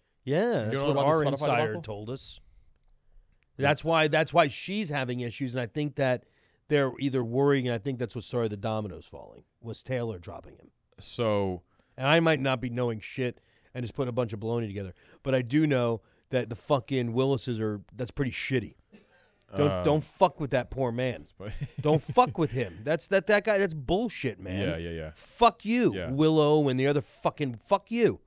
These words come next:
Speaker 2: So here's
Speaker 1: The man shouldn't, don't put him on shit anymore.
Speaker 2: Yeah.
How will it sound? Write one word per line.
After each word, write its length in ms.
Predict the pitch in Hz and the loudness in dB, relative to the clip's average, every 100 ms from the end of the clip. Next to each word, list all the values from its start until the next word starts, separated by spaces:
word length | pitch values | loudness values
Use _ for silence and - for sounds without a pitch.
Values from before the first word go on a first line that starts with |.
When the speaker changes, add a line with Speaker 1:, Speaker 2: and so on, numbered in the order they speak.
| _ | _
Speaker 2:
So 240 | - 135 120 | -2 2 2
here's 160 | 135 | 2
Speaker 1:
The 60 | 151 | 2
man 280 | 160 190 208 | 4 4 2
shouldn't, 500 | - 208 196 175 - | 2 0 0 -2 -2
don't 220 | 185 202 | 0 0
put 160 | - 214 | 4 4
him 100 | 202 | 4
on 160 | 208 208 | 2 0
shit 320 | - - 220 | 0 -2 -2
anymore. 440 | 147 98 85 - - | -4 -8 -10 -14 -10
Speaker 2:
Yeah. 180 | 87 | -8